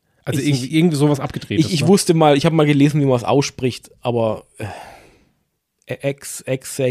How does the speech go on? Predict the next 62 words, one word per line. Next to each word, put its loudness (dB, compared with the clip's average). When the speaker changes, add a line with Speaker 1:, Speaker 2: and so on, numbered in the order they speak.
Speaker 2:
twelve -4
oder -8
irgendwie -8
sowas, -10
keine -12
Ahnung, -10
Speaker 1:
Ja, -10
Speaker 2:
irgend -6
so -6
ein -6
Speaker 1:
keine -10
Ahnung. -12
Speaker 2:
sphärischer. -4
Speaker 1:
Jetzt, -10
äh, -6
wie -16
kommen 0
wir 2
jetzt -6
aus -6
der 0
Nummer 0
wieder -8
raus? -14
Also -6
wie -6
kommen -2
wir 0
jetzt, -10
wie -4
kommen -2
wir 2
jetzt -2
denn 2
wieder -4
weg -2
von -6
der -4
Politik? -8
Also -6
wir -2
wollen 2
ja -2
vielleicht -4
nur -2
was -8
anderes -6
sprechen. -8
Speaker 2:
Hm. -8
Speaker 1:
Wir -8
haben -2
jetzt -6
auch -4
schon -4
wieder -2
lange -2
über -2
irgendwelchen, -6
ähm, -8
hier, -6
äh, -18
Politik, -6